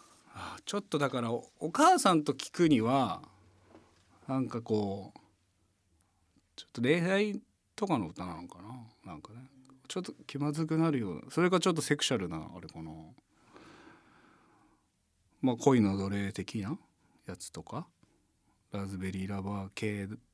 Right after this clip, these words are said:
でも別にそんな気になんのかな？ヒ-、ヒントください。当てます、俺はこれ。息子は十九歳です。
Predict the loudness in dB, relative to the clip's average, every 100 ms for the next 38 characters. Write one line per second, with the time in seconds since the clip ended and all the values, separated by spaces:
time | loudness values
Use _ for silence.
0 | _ _ _ _ _ -10 -10 -8 -6 -4
1 | 2 4 4 2 2 2 4 2 0 -6
2 | -8 -12 -20 -20 -20 -18 -16 -16 -16 -18
3 | -4 4 4 6 4 2 4 2 0 -14
4 | -20 -20 -20 -20 _ -20 -20 -20 -20 -20
5 | -12 -6 0 2 2 0 -4 -6 -10 -12
6 | -16 -18 -20 -18 -12 -12 -12 -20 _ _
7 | -20 -20 -12 -2 0 6 8 8 8 6
8 | 6 4 4 0 -4 -8 -10